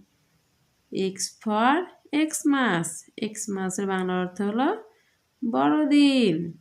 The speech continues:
Y for yo-yo। yo-yo এর বাংলা অর্থ হলো হাত লাট্টু। Z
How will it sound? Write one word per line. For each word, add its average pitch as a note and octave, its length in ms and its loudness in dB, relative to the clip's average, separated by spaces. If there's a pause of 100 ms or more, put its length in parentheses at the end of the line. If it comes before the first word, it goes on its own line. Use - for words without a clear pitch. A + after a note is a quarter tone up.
(800)
Y F#3 60 -2 (140)
for A#3 400 2 (800)
yo-yo। D#4+ 600 6 (680)
yo-yo G3+ 260 2
এর G3 60 -4
বাংলা G3 340 -2
অর্থ G3 200 -6
হলো A3+ 320 2 (440)
হাত B3+ 280 -4
লাট্টু। C#4+ 520 2 (2500)
Z F#3 180 -8